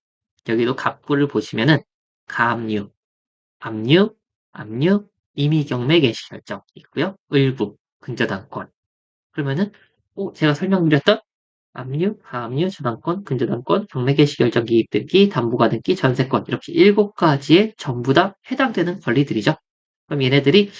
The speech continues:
말소 기준 권리 후보군들이다라는 거고, 그 후보군 중에서 가장 빠른 아이가, 빠른 권리가 말소 기준 권리가 된다라고 말씀드렸는데,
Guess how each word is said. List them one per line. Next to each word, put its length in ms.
말소 480
기준 260
권리 340
후보군들이다라는 1300
거고, 380
그 140
후보군 420
중에서 380
가장 400
빠른 300
아이가, 460
빠른 280
권리가 600
말소 440
기준 300
권리가 400
된다라고 840
말씀드렸는데, 800